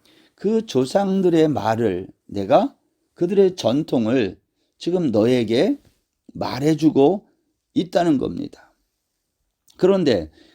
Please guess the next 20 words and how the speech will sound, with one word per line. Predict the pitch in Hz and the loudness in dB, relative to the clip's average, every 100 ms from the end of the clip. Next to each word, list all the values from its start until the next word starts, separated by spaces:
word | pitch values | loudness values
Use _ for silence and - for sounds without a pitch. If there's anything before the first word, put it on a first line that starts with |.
| _ | _
그 | 196 208 202 - _ _ _ _ _ _ _ _ - | 2 4 4 2 _ _ _ _ _ _ _ _ 0
연로하고 | 117 135 147 151 135 120 117 120 123 - _ _ _ | 4 6 6 6 2 0 -2 -2 -6 -14 _ _ _
나이가 | - 101 123 127 | -6 -2 2 2
많은 | 117 104 113 113 110 110 - | 2 0 -2 0 -2 -4 -8
우리 | 117 113 113 | -8 -4 -4
조상들의 | 113 117 131 131 120 113 190 202 - _ _ _ | -4 -2 2 2 2 2 0 -2 -8 _ _ _
전통에 | - 131 165 - 208 220 | 0 2 2 -2 -2 2
의하면 | 170 113 139 170 120 101 214 165 82 78 - _ _ _ _ _ - | 4 4 2 0 2 2 2 2 -2 -10 -20 _ _ _ _ _ -8
이십 | 113 - | -8 -6
절 | 127 113 | -4 -2
말씀해 | 95 92 - 101 | -2 -4 -6 -8
보세요. | 90 - 131 220 - _ _ | -6 -4 -2 -2 -6 _ _
악인에 | - 104 127 190 233 220 | -6 -2 0 2 2 4
대해서 | 185 147 151 123 120 131 - _ _ _ | 4 4 2 0 2 0 -4 _ _ _
이러한 | 117 147 202 214 214 | 0 4 6 4 0
생각을 | - 190 165 135 135 214 294 - _ _ _ _ _ | -4 -2 0 2 2 2 0 -6 _ _ _ _ _
갖고 | - - - 135 | -16 -8 0 0
있다는 | 123 107 92 | 2 -2 -4
거예요. | - - - _ _ _ _ _ _ | -8 -12 -16 _ _ _ _ _ _
오랜 | 107 123 135 127 117 - | 0 4 4 2 0 -4